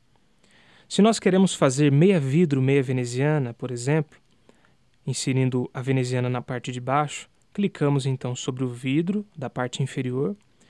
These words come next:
Design, Inserir Modelo,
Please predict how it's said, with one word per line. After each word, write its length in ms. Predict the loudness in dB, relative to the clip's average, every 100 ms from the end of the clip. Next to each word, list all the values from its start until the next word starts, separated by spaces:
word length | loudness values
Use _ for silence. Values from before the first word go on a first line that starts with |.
| _ _ _ _ _ _
Design, 680 | 2 2 2 -2 -2 -2 -4 _ _ _ _ _ _ _ _ 2
Inserir 440 | 2 2 0 2
Modelo, 500 | 0 0 0 0 -2